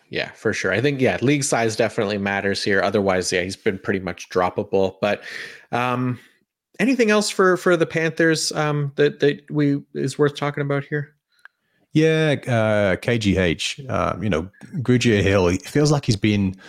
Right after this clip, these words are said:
Speaker 2: a bit unfortunate to be, to be banged up at the, at the wrong time. The opportunity's
Speaker 1: Right.
Speaker 2: kind of been there, uh, in the absence of, uh, of Shaq Thompson.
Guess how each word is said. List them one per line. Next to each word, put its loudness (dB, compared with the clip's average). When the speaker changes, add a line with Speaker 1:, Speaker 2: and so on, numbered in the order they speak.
Speaker 2:
a -2
bit 0
unfortunate 0
to -10
be, -2
to -12
be -2
banged -2
up -2
at -2
the, 0
at -2
the -2
wrong -2
time. -2
The 0
opportunity's -2
Speaker 1:
Right. -6
Speaker 2:
kind -2
of -6
been 0
there, 2
uh, -2
in 0
the 2
absence 0
of, 0
uh, 4
of 0
Shaq -2
Thompson. 0